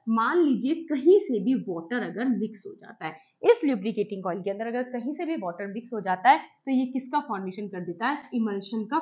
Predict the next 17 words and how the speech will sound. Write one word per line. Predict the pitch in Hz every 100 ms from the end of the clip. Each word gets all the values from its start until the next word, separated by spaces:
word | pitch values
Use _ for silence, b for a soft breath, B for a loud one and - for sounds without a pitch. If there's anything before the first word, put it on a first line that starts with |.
| -
formation | 160 131 170 294 349
कर | - -
देता | - - 143
है। | 165 _ _
ये | 247 339
यहाँ | 285 185
पे | 208
बन | 175 170
जाता | 175 170
है | 302 -
emulsion। | 190 165 - - - _ _ _ -
अब | 440 - -
हम | 277 262
बात | 208 165 -
करते | 175 170 202
हैं | 320 - _
कि | -